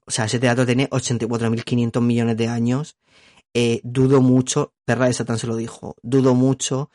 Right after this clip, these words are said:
no se lo dijo así como tan tajante, pero fue en plan, "Bueno, alguna vedette, a lo mejor, tal, no sé qué, ha sido trans, tal, no sé qué, pero bueno, seguro que de actriz principal, tú la primera, ¿eh, nena?".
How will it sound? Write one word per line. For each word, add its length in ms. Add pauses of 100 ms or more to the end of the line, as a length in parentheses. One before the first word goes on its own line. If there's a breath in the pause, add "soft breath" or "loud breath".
(160 loud breath)
no 140
se 80
lo 80
dijo 160
así 180
como 240
tan 460
tajante, 580
pero 140
fue 80
en 60
plan, 160 (240 loud breath)
"Bueno, 480
alguna 340
vedette, 560
a 80
lo 140
mejor, 760
tal, 260
no 80
sé 200
qué, 260
ha 120
sido 380
trans, 600
tal, 260
no 100
sé 160
qué, 240 (320 loud breath)
pero 160
bueno, 280
seguro 400
que 120
de 100
actriz 420
principal, 520
tú 100
la 140
primera, 560
¿eh, 80
nena?". 500